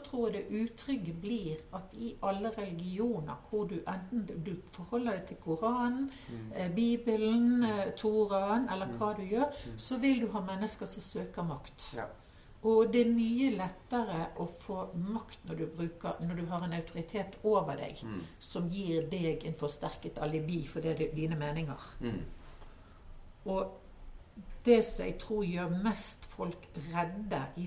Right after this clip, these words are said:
Speaker 1: forhold til de som kommer fra kirkene, jeg
Speaker 2: Mm.
Speaker 1: tror egentlig ikke det om to jenter er glad i hverandre, eller to
Speaker 2: Mm.
Speaker 1: gutter er glad i hverandre. Jeg tror ikke det har så mye å si.
Speaker 2: <laughs> Nei.
Speaker 1: Men det utfordrer på en måte sannheten deres og A fire-formatet deres.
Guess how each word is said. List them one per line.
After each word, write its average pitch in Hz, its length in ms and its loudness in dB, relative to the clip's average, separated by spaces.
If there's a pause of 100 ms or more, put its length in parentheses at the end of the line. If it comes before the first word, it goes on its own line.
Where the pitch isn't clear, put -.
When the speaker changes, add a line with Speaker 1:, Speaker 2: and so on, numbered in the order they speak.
Speaker 1:
forhold 165 320 -4
til 165 100 -8
de 170 140 -6
som 160 240 -10
kommer 175 300 -6
fra 151 80 -8
kirkene, 139 640 -6 (320)
jeg 101 80 -8
Speaker 2:
Mm. - 20 -6
Speaker 1:
tror - 240 -4
egentlig 185 460 -4
ikke - 240 -8
det 143 400 -4
om 151 200 -4
to 165 140 -2
jenter 156 380 -4
er 160 40 -4
glad 170 260 2
i 147 60 -2
hverandre, 139 440 -4
eller 143 220 0
to 123 180 -4
Speaker 2:
Mm. 170 100 -4
Speaker 1:
gutter 165 380 -4
er 160 80 -2
glad 175 240 -2
i 170 40 -2
hverandre. 151 240 -4
Jeg 139 80 -12
tror - 140 -12
ikke - 140 -10
det - 60 -10
har 226 80 -2
så - 160 -6
mye 196 200 -2
å 220 160 -2
si. 208 160 -2 (160)
Speaker 2:
<laughs> - 100 -14
Nei. - 300 -6 (320)
Speaker 1:
Men 214 140 4
det 233 120 4
utfordrer 214 600 4
på 185 60 -4
en 175 100 -2
måte 180 240 -4
sannheten 160 640 -2
deres 135 380 -4
og - 100 -4
A 196 80 0
fire-formatet 180 760 -4
deres. - 420 -10